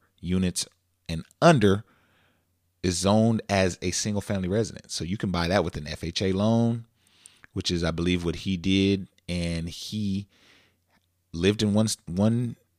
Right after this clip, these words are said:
portion of the house and rented out the rest. And then once that seasoned, you know, he moved out and did it again. And so that was kind of his strategy that helped him to build millions.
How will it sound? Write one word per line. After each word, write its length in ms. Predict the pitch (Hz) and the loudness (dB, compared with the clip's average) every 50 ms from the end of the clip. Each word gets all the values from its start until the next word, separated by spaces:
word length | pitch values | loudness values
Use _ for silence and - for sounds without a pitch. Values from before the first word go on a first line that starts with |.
| _ _ _ _ _ _ _ _ | _ _ _ _ _ _ _ _
portion 320 | - - 123 120 - 127 | 0 2 2 2 2 0
of 40 | 117 | 0
the 60 | 110 | 0
house 300 | 104 110 113 120 131 120 | 2 2 2 2 0 0
and 180 | - 82 82 82 | -4 -6 -4 -2
rented 180 | 87 92 101 104 | 0 2 2 2
out 160 | 104 110 - | 0 0 0
the 100 | - 104 | 0 0
rest. 480 | 113 123 92 - - - - - - - _ _ _ _ _ _ - | 0 0 0 0 -4 -8 -12 -14 -18 -20 _ _ _ _ _ _ -8
And 300 | 85 82 80 80 82 78 | -6 -6 -4 -6 -4 -4
then 320 | 85 85 90 90 90 - - - - - - _ _ _ _ _ - - - - | -2 -2 -2 -2 -2 -4 -8 -14 -20 -20 -20 _ _ _ _ _ -20 -20 -16 -10
once 260 | - 87 85 - - - | -8 -8 -6 -6 -6 -4
that 300 | - 90 90 92 - - - - _ _ _ _ _ - - - | -2 0 0 0 0 -4 -8 -20 _ _ _ _ _ -20 -14 -8
seasoned, 720 | - - - - 110 113 113 107 117 123 135 143 143 - - | -4 -4 -2 0 0 0 0 0 0 -2 -2 -4 -6 -8 -10
you 160 | - 87 92 | -6 -4 -2
know, 240 | 92 98 107 117 120 | 0 2 2 2 0
he 120 | 101 98 92 | 0 -2 -2
moved 400 | 85 85 90 92 101 107 95 101 | -2 0 2 2 2 2 4 4
out 340 | 98 104 117 123 - - _ _ _ _ _ _ _ _ _ _ _ _ _ | 4 6 4 4 2 -2 _ _ _ _ _ _ _ _ _ _ _ _ _
and 220 | - 78 80 80 | -8 -6 -6 -2
did 180 | 76 - 95 98 | 2 4 4 4
it 100 | 101 101 | 4 4
again. 420 | 104 98 113 120 120 98 76 - - _ _ _ _ _ _ _ _ _ _ _ - | 2 2 2 2 2 2 0 -2 -8 _ _ _ _ _ _ _ _ _ _ _ -6
And 180 | 87 87 82 - | -4 -4 -2 -2
so 240 | - - 92 85 | 0 0 2 2
that 220 | 80 90 98 101 104 | 4 4 6 6 6
was 120 | 107 - | 4 2
kind 220 | - - 110 101 95 | 0 -2 0 0 0
of 60 | 85 | -2
his 160 | 98 92 - | -2 -4 -4
strategy 420 | - - 104 107 104 95 92 90 | -2 0 0 0 0 0 -2 -4
that 200 | 85 85 80 80 | -4 -4 -4 -4
helped 320 | 76 101 98 92 - - - | -2 -2 -2 -2 -2 -6 -6
him 300 | 98 98 95 92 90 80 - - - - - _ - | -4 -2 0 0 -2 -4 -8 -14 -20 -20 -20 _ -18
to 60 | - | -10
build 320 | 87 87 92 92 90 80 | -2 0 2 2 2 0
millions. 840 | 80 80 82 85 90 98 104 104 98 82 67 60 - - - - - | -2 -4 -2 0 2 4 4 4 2 0 -2 -6 -12 -14 -16 -16 -16